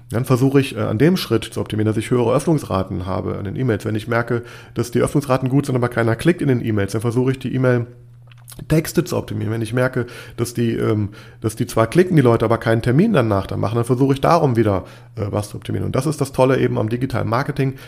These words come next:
wenn ich also A, durch Analyse dieser einzelnen Schritte in diesem Trichter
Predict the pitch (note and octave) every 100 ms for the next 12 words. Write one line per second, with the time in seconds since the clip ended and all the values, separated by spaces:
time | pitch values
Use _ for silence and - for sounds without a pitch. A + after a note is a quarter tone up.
0 | - A#2 C3 B2+ - - - - - A2
1 | G2+ A#2 B2 A#2 A2 A2 G#2 C#3 C#3 B2+
2 | A#2 G#2 A#2+ B2 A#2 A2 G#2 G2+ - -
3 | - - D3+ D#3+ E3+ D3+ D3 D3 D3+ -
4 | D3+ D3+ C#3+ C3+